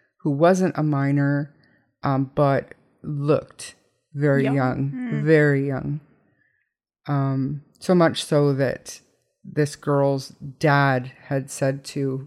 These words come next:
Speaker 1: Joshua, "I believe you're a pedophile." Which is weird because just because you look young, does that mean you can never have an adult relationship if you're an adult? You know what I mean?
Speaker 2: Well,
Speaker 1: It's
Speaker 2: I don't
Speaker 1: kind of
Speaker 2: know.
Speaker 1: a
Speaker 2: Have you ever
Speaker 1: double-edged sword.
Speaker 2: watched, uh,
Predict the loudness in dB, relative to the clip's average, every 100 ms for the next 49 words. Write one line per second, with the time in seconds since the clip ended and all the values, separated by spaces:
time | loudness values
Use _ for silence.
0 | _ -6 -4 -4 -6 -6 -6 -6 -8 -6
1 | -8 -6 -6 -8 -8 -12 -10 -12 -14 -16
2 | _ _ _ _ _ _ _ _ _ _
3 | _ _ _ _ -8 -6 -4 -6 -4 -4
4 | -4 -6 -8 -8 -8 -10 -14 -12 -12 -10
5 | -10 -8 -8 -10 -12 -8 -4 -4 -4 -4
6 | -8 -12 _ _ _ _ _ -10 -8 -6
7 | -4 -4 -6 -6 -4 -6 -8 -8 -10 _
8 | _ -10 -8 -8 -8 -8 -8 -8 -10 -10
9 | -12 -12 -14 -16 -14 -14 -14 -14 -16 -12
10 | -10 -8 -6 -6 -6 -6 -6 -2 2 4
11 | 4 2 2 2 4 4 4 4 2 2
12 | 0 0 -8 -10 -8 -4 -2 -2 -4 -6